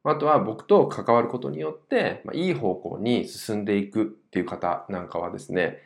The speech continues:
やっぱり参加者なんですよね。えー、しっかりと参加していただいて、素直な方っていうのがあるかなっていうのがね、えー、見てて思うんですよね。で、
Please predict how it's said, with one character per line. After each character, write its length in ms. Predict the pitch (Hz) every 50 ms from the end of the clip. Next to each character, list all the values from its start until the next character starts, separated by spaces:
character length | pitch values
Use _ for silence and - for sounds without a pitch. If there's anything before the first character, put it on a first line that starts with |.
| _ _ -
や 100 | - -
っ 40 | -
ぱ 100 | - 240
り 380 | 233 160 135 101 - - - _ _ _ _ _ _ _ _ _ _ _
参 380 | - - - 151 143 151 147
加 100 | - 147
者 120 | 143 - -
な 80 | -
ん 80 | - -
で 80 | -
す 100 | - -
よ 60 | - -
ね。 220 | - - - - _ _ _ _ _ _ _ _ -
え 180 | - 98 92 90
ー、 20 |
し 160 | - - - -
っ 20 | -
か 120 | - 123
り 80 | 101 98
と 100 | 98 87
参 240 | - - 92 92
加 140 | 90 - 90
し 80 | - -
て 80 | 92
い 80 | 90 -
た 100 | - 90
だ 140 | 87 92 90 90
い 60 | 90
て、 520 | - - - 180 180 135 92 - - - - _ _ _ _
素 220 | - - - 233
直 200 | 247 - - 76
な 80 | 151 -
方 240 | 143 - - - -
っ 180 | - - - _ _ _ _ _ _ _ _ _ _ -
て 100 | - 143
い 100 | 131 127
う 40 | 120
の 160 | 101 92 101
が 420 | 165 190 180 147 101 - - -
あ 60 | 104
る 100 | 104 80
か 100 | - -
な 180 | 78 82 80 78
っ 120 | - -
て 80 | - -
い 60 | -
う 20 | -
の 60 | -
が 120 | - 95
ね、 120 | 98 95 - _ -
え 140 | - 85 85
ー、 40 | 98
見 100 | 107 110
て 80 | 107
て 180 | 101 - 65 - -
思 220 | 95 98 98 90
う 40 | 76
ん 20 |
で 80 | - -
す 60 | -
よ 80 | - -
ね。 240 | 127 143 - - - _ _ _ _ _ _ _ _ _ _ _ _ _ -
で、 300 | - 107 - - - -